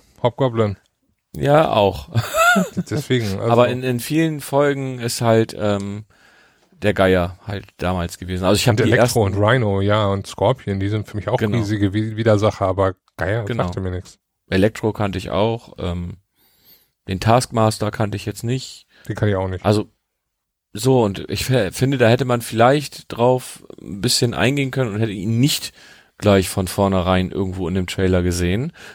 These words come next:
Speaker 2: Weil, wie gesagt, als ich ihn dann in der, in dem Obdachlosenheim dort gesehen hab, wo du halt das erste Mal Martin Lee triffst,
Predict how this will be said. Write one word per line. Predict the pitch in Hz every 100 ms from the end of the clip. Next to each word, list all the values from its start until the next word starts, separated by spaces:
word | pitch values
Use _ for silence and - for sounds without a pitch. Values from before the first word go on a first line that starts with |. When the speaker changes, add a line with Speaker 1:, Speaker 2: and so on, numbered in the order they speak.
| -
Speaker 2:
Weil, | 101
wie | 98
gesagt, | 113 123 117 -
als | 104 107
ich | 110
ihn | 98
dann | 110 110
in | 101
der, | 107 107 107 104 - _ _
in | 131 92
dem | 113 113
Obdachlosenheim | - - 151 139 139 123 131 139 131
dort | 127 127
gesehen | 110 113 139 139
hab, | 147 147 -
wo | 110
du | 107 98
halt | 101 101 -
das | -
erste | 71 113 -
Mal | 110
Martin | 104 101 107 95
Lee | 95 90
triffst, | - 180 - -